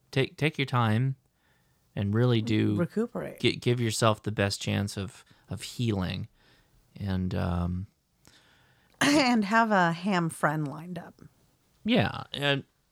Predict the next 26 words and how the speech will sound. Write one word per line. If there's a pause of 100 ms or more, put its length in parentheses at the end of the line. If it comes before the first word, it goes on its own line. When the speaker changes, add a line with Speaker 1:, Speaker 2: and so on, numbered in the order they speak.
(920)
Speaker 1:
you're,
you're
probably,
you're
probably
squared
away,
I
think, (460)
um,
initially
Speaker 2:
I
Speaker 1:
there.
Speaker 2:
do
like (120)
the
preparedness,
though. (140)
Really
Speaker 1:
Yeah, (140)
I
Speaker 2:
thinking
Speaker 1:
do.
Speaker 2:
ahead.
Speaker 1:
I
do.